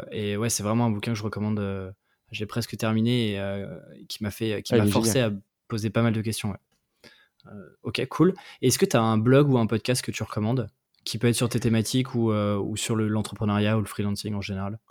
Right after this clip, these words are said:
Speaker 2: J'aime beaucoup le podcast de Noah Kagan. Euh,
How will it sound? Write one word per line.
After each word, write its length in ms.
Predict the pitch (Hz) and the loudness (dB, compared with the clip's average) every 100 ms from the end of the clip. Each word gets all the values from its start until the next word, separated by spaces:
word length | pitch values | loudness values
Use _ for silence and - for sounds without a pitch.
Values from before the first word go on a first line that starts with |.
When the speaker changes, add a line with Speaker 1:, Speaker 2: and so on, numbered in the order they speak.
| _ _ _ _ _ _ _ - _ _ _ _ _ _ _ | _ _ _ _ _ _ _ -20 _ _ _ _ _ _ _
Speaker 2:
J'aime 280 | 107 113 107 | -2 -2 0
beaucoup 440 | 123 175 - - | 2 2 2 4
le 100 | 180 | 6
podcast 460 | 139 131 - 151 123 | 6 2 2 0 0
de 60 | 110 | 0
Noah 220 | 120 147 | 2 2
Kagan. 360 | - 120 107 147 - _ _ _ _ _ _ _ _ _ _ _ _ _ _ - | 0 0 -2 -2 -14 _ _ _ _ _ _ _ _ _ _ _ _ _ _ -6
Euh, 380 | 123 101 98 104 | -2 0 0 -2